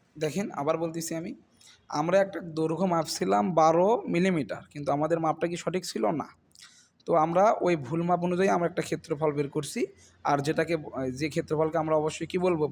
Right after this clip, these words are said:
পরিমাপকৃত মান। এটাই কিন্তু আমাদের পরিমাপকৃত, পরিমাপকৃত মান। ঠিক আছে? কারণ আমরা যে, আমরা যে জিনিসটা পরিমাপ করছি সেটা তো আমাদের পরিমাপকৃত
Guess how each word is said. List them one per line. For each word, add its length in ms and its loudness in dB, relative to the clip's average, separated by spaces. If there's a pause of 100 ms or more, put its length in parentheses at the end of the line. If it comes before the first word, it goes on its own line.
পরিমাপকৃত 680 -2 (560)
মান। 300 0 (440)
এটাই 240 -2
কিন্তু 220 -4
আমাদের 240 -2 (120)
পরিমাপকৃত, 680 -6 (1600)
পরিমাপকৃত 680 -4 (480)
মান। 180 -2 (680)
ঠিক 160 -4
আছে? 140 -2 (1000)
কারণ 240 2
আমরা 180 2 (160)
যে, 80 0 (560)
আমরা 180 2 (120)
যে 80 2 (100)
জিনিসটা 360 -4
পরিমাপ 280 -2 (100)
করছি 200 -12
সেটা 160 0
তো 80 0
আমাদের 160 -4
পরিমাপকৃত 320 -10